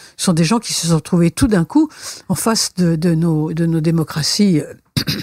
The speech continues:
complètement illimitées, euh, qu'elles n'avaient pas vues depuis cinquante ans. Et donc, ça leur a fait un choc tel que, justement, euh, elles ont été portées à, à créer d'autres, euh, elles, elles,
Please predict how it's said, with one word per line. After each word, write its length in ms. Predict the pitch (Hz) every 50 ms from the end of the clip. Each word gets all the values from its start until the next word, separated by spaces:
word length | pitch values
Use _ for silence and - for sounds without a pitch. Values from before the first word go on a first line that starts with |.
| 147 - _ _ _ _ _ _ _ _ _ _ _ _ _ - - -
complètement 380 | - 147 160 156 - - 175
illimitées, 640 | 160 147 147 160 160 156 156 143 - 226 247 285 277 - - - - - - - - - - - 160
euh, 260 | 165 156 151 147 143 - - - 185 180 -
qu'elles 160 | 208 190 185
n'avaient 200 | 175 160 165 165
pas 140 | - 180 175
vues 100 | 214 220
depuis 140 | - - 175
cinquante 400 | - 175 160 - 196 185 - 302
ans. 140 | 302 254 190
Et 80 | 175
donc, 160 | 165 185 165 -
ça 80 | -
leur 160 | 139 139 123 135
a 40 |
fait 160 | 135 - 185 156
un 80 | 139
choc 440 | 131 - - 254 247 240 - - - - _ - - _ _
tel 300 | - 185 208 247 240 -
que, 200 | - - 151 147
justement, 580 | 139 147 147 - - 151 156 190 226 214 170 143
euh, 200 | 135 135 123 123 - - - - _ -
elles 180 | 139 139 156
ont 40 | 156
été 160 | 147 - 165 143
portées 460 | - 139 123 - - 226 220 170 147
à, 200 | 135 131 143 - - - - - - -
à 80 | 127 139
créer 320 | - - - 151 160 185 165
d'autres, 380 | 156 175 185 170 - - 143
euh, 180 | 139 131 123 147 - -
elles, 180 | 175 165 - -
elles, 200 | - 180 180 196